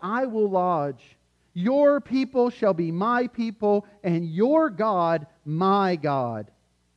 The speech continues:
Where you die, I will die, and there will I be buried. May the Lord do so to me, and more also, if anything but death parts me from you.' And when Naomi saw that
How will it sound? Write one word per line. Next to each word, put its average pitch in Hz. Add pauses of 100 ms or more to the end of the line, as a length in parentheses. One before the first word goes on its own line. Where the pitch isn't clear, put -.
(200)
Where 175
you 175
die, 143
I 160
will 165
die, 110 (480)
and 127
there 170
will 170
I 165
be 170
buried. 160 (680)
May 151
the 147
Lord 180
do 190
so 208
to 202
me, 180 (160)
and 156
more 202
also, 190 (140)
if 165 (100)
anything 233
but 156
death 202
parts 208
me 175
from 156
you.' 110 (1000)
And 120
when 131
Naomi 143
saw 165
that 131